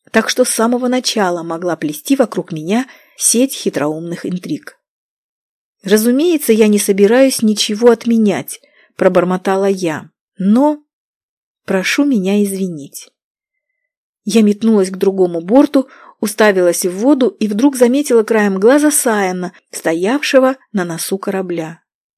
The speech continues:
«И многое вы услышали?» поинтересовалась я. «Достаточно», мимолётно усмехнулся он.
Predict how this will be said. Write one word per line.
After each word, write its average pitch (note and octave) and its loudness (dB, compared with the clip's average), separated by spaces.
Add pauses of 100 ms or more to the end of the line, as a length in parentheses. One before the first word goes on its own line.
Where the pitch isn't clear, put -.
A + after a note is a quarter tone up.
(880)
«И G3+ 2
многое B3 4
вы A3+ 0
услышали?» G#3 -4
поинтересовалась A3+ -2
я. A3+ -2 (1160)
«Достаточно», E3+ -4 (300)
мимолётно A3 2
усмехнулся G#3 0
он. F3 -6